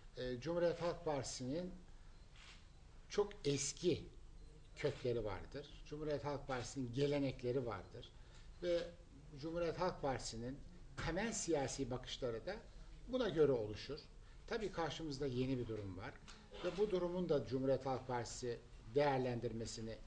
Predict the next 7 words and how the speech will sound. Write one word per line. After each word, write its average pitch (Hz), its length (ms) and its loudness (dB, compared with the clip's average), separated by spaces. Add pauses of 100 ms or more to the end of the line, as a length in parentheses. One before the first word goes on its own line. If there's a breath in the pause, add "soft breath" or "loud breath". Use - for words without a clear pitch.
en 202 280 0 (280)
ince 135 300 2
ayrıntısına 123 520 0
kadar 110 280 -2
yapmaktadır. 123 800 -2 (520 loud breath)
Şimdi 196 500 -2 (320)
belli 214 420 4